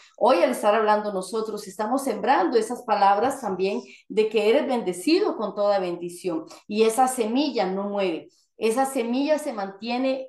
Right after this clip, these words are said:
con vida, no solamente en nosotros, sino que, eh, en nuestros hijos y en los hijos de nuestros hijos hasta mil generaciones. Así es que cuando hablamos de que la bendición es,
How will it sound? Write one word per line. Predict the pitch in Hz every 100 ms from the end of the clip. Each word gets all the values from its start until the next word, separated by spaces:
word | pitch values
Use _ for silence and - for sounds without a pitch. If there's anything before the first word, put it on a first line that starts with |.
| -
con | 220 214 202
vida, | 185 285 294 202 156 - _
no | 208 226 254
solamente | 302 294 277 277 277 302
en | 240
nosotros, | 190 - 262 262 185 185
sino | 202 190 220 226
que, | 269
eh, | 269 - - - 208 196
en | 214 214
nuestros | 214 202 - 190 190 311
hijos | 330 330 233 226 -
y | 226
en | 208
los | 190 -
hijos | 277 294 240
de | 202
nuestros | 202 190 - 180 220
hijos | 220 233 - -
hasta | 190 - 185
mil | 202 196
generaciones. | 185 170 - 170 180 180 175 - - -
Así | 208 214 233
es | 254 254
que | 254 226 - - _
cuando | 226 220 214 208
hablamos | 202 208 285 339 247
de | 233
que | 226
la | 202 190
bendición | 190 180 185 - 226 262 269
es, | 262 -